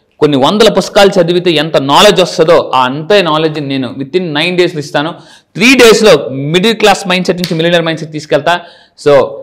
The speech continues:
రండి, మీ యొక్క లైఫ్ని ఇప్పటికే కొన్ని చాలామంది మిరాకిల్స్ చేస్తున్నారండి. ఒక్కొక్కరు మిరాకిల్ చేస్తుంటే నాకు ఎంత ఆనందంగా ఉంటుందంటే, నా క్లయింట్ సక్సెస్ నా సక్సెస్ అండి. నేను క్లయింట్కి అంత ఇంపార్టెన్స్ ఇస్తాను. నా, నిజంగా చెప్తున్నాను, నా బలం ఎవరంటే నా క్లయింట్సే, వాళ్ళందరూ కూడా. So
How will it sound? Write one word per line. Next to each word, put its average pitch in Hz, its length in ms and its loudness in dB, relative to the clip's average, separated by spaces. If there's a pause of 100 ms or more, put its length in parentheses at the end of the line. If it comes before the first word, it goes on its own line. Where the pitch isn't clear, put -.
(140)
రండి, 175 640 -2
మీ 123 80 -6
యొక్క 127 180 -4
లైఫ్ని 139 440 0
ఇప్పటికే 214 480 -4
కొన్ని 131 360 -4
చాలామంది 202 480 -6
మిరాకిల్స్ 180 580 -6
చేస్తున్నారండి. 135 500 -4 (300)
ఒక్కొక్కరు 165 340 -2
మిరాకిల్ 180 420 2
చేస్తుంటే 156 760 -4 (200)
నాకు 123 180 -8
ఎంత 147 260 -6
ఆనందంగా 170 340 -8
ఉంటుందంటే, 147 600 -6 (200)
నా 120 80 0
క్లయింట్ 202 540 -2
సక్సెస్ 180 380 -8
నా 147 140 -6
సక్సెస్ 143 360 -12
అండి. 92 200 -12 (400)
నేను 127 180 -8
క్లయింట్కి 175 320 -2
అంత 139 140 -8
ఇంపార్టెన్స్ 156 420 -2
ఇస్తాను. 107 280 -12 (300)
నా, 123 220 -4
నిజంగా 185 300 -2
చెప్తున్నాను, 156 280 -4
నా 135 60 -2
బలం 127 320 0
ఎవరంటే 160 300 -2
నా 127 120 -10
క్లయింట్సే, 113 480 -8 (300)
వాళ్ళందరూ 123 380 0
కూడా. 101 160 0 (480)
So 113 220 4